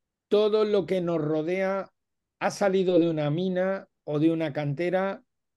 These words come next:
o en su vida, a-, en la vida de ese producto, y voy a poner un ejemplo, una mesa de madera, que alguien dirá, "Bueno, pero una mesa de madera ha salido de un árbol". Sí, pero ese árbol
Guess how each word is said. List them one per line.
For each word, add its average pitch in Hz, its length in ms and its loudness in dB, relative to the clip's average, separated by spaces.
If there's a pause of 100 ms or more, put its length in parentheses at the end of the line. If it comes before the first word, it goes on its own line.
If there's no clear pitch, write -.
o 165 400 4 (220)
en 160 260 -4
su 147 300 2
vida, 220 580 2
a-, 160 300 -4
en 131 200 -8
la 131 120 2
vida 180 320 6
de 190 80 6
ese 180 180 2
producto, 190 800 4 (320)
y 143 140 2
voy 165 180 8
a 180 80 6
poner 180 300 6
un 175 200 4
ejemplo, 190 680 0 (400)
una 190 280 2
mesa 196 340 2
de 170 120 4
madera, 185 640 -2
que 147 100 -8
alguien 156 320 -2
dirá, 156 220 4
"Bueno, 170 260 0
pero 147 180 -2
una 165 200 -4
mesa 170 240 -2
de 175 60 -2
madera 175 320 0
ha 185 40 0
salido 165 420 0
de 151 80 -4
un 160 100 -4
árbol". 147 460 -6 (360)
Sí, 202 440 0 (240)
pero 151 240 2
ese 202 240 4
árbol 226 560 4